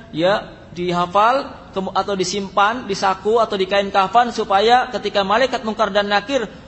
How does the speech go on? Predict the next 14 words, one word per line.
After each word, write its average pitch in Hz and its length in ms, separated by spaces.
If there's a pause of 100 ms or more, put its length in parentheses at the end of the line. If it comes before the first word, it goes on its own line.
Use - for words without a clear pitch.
(140)
bertanya 220 480
dengan 208 160
tiga 214 240
pertanyaan 208 240
tersebut, 220 240
tinggal 180 240
nyontek. 170 400
Nggak 233 180
bisa. - 300 (1040)
Yang 240 160
akan 294 320
memudahkan 247 640
seorang 254 400
mayit 302 320